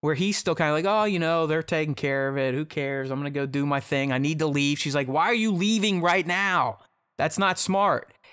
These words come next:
She, she's the one trying to remind him, like, "Look, we've gotten this far because you've been so careful. You fucked up on Ferrex.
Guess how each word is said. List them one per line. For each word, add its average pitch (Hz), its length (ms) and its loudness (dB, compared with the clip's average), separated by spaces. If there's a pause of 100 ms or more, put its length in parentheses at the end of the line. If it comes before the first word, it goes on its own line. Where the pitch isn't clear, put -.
(120)
She, 180 300 -4
she's 190 240 -2
the 185 100 -2
one 180 240 0
trying 175 300 0
to 151 60 2
remind 147 420 2
him, 151 140 -2
like, 131 180 -2
"Look, 170 200 -4
we've 165 200 0
gotten 175 280 2
this 160 180 0
far 156 320 2
because 156 520 0
you've 147 160 -2
been 135 180 0
so 123 200 -2
careful. 110 560 -8 (340)
You 139 120 0
fucked - 360 2
up 180 160 2
on 165 140 2
Ferrex. 175 500 2